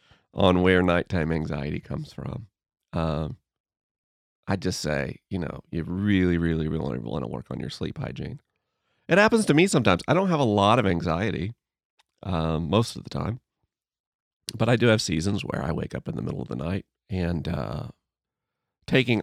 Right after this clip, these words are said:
off my science educator hat for a second and putting on my your friend on the podcast hat, something that has worked for me when my normal, you know, self-hypnosis, uh, sleep routine fails,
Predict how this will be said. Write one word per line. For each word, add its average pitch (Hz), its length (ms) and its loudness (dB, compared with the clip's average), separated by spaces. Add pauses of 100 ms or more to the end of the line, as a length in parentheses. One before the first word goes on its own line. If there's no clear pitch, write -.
off 107 380 4
my 92 240 2
science 95 520 0
educator 87 460 0
hat 85 240 -2
for - 100 -4
a 90 40 -2
second 87 380 -6
and - 100 -18
putting 90 280 -4
on 87 240 0
my 80 220 -2
your 82 180 -2
friend 85 380 -4
on 78 80 -2
the - 80 -8
podcast - 540 -4
hat, 85 320 -6 (800)
something 135 380 -2
that 104 120 2
has 95 180 0
worked 107 300 0
for 98 280 -4
me 85 440 -4 (880)
when 82 160 -2
my 82 140 0
normal, 82 600 0 (880)
you - 60 -6
know, 65 140 -2
self-hypnosis, - 1300 -4 (220)
uh, 69 200 -4
sleep - 320 -6
routine - 360 -8
fails, - 440 -6